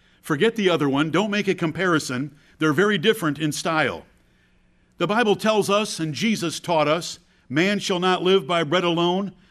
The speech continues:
but by every word of God." Do you love the Lord Jesus Christ? Are you thankful that he saved you? Do you love every word of God?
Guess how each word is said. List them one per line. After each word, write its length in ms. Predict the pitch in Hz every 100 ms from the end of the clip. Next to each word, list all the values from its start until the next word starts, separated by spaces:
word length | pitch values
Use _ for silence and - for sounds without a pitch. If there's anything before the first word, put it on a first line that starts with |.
| _
but 180 | 143 147
by 180 | 156 151
every 600 | 208 196 120 135 131 120
word 260 | 139 160 143
of 120 | 127
God." 480 | 143 127 95 78 - _ _ _ _ _ _ _ _ 104
Do 120 | 147
you 120 | 180
love 220 | 165 196
the 80 | 175
Lord 240 | 180 190 147
Jesus 340 | 202 170 185
Christ? 460 | 202 196 233 - - _ _ _ _ _ _ _ -
Are 100 | 160
you 120 | 143
thankful 460 | 143 185 202 208 208
that 100 | 190
he 80 |
saved 380 | 160 202 214 208
you? 240 | 233 302 - _ _ _ _ _ _
Do 80 | 131
you 120 | 185
love 240 | 185 214 196
every 180 | 208 220
word 220 | 240 240
of 120 | 185
God? 460 | 247 269 123 73